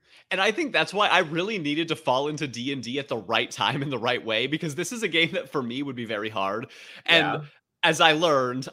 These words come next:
Speaker 1: I'm too casual to be able to be a D M, you know, at least
Speaker 2: Totally.
Speaker 1: for a group that expects the, it to be well run, to be <laughs> honest.
Speaker 2: Well,
Speaker 1: Uh,
Speaker 2: another cool thing that we see that I imagine you could do casually, that, not that I've looked that much into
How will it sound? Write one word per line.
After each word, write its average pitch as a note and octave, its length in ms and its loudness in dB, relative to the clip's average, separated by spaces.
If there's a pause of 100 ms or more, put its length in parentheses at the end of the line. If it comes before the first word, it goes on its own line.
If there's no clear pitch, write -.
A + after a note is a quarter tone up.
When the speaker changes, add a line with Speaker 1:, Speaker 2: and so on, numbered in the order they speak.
Speaker 1:
I'm E3+ 140 0
too G3 220 -6
casual C#3 540 2
to - 80 -10
be B2 200 -4
able A#2+ 160 -4
to B2 60 -8
be A#2+ 180 -6
a A2 40 -4
D G#2+ 240 -2
M, F2 340 -2 (120)
you C#3+ 200 0
know, A#2 280 2 (260)
at G#3 80 2
least A3 380 -2
Speaker 2:
Totally. A2+ 200 -10 (140)
Speaker 1:
for G#3+ 240 2
a G3 80 2
group D#3+ 380 -4
that C3+ 320 2
expects - 640 -2
the, D3 400 -4 (240)
it E3 160 0
to D#3+ 80 -4
be D3 100 -2
well A#2+ 240 2
run, F2 300 -6 (140)
to E3 100 -6
be C3+ 140 0
<laughs> - 0 -
honest. - 840 -2
Speaker 2:
Well, F3 320 12
Speaker 1:
Uh, D#3+ 160 8
Speaker 2:
another C4 320 10
cool D3 320 2
thing C#3 280 0
that C#3 120 0
we C3+ 140 -2
see C3+ 240 -2
that C3 160 4
I B2+ 140 6
imagine C#3+ 420 2
you C3+ 100 -2
could - 160 -10
do B2 140 -8
casually, A#2+ 540 0
that, C#3 180 2
not B2+ 160 0
that D3 100 4
I've B2+ 120 2
looked G#2 180 -8
that G3+ 240 8
much G4 180 0
into F#4+ 240 2